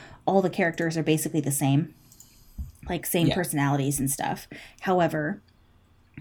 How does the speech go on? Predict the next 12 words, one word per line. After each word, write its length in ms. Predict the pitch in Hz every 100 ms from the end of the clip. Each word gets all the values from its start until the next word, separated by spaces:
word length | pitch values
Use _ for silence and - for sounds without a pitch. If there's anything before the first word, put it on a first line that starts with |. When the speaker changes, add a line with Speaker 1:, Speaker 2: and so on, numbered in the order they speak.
| -
Speaker 1:
instead 380 | 190 175 - 165
of 280 | - 156 156
being 240 | 170 165
in 160 | 160 160
a 80 | 156
world 480 | 160 156 156 165 -
that 100 | 151
has 420 | 156 143 143 147 -
people 300 | 180 165 156
having 300 | 151 139 143
superhuman 520 | 139 156 151 147 135
powers, 600 | 139 240 190 165 151 -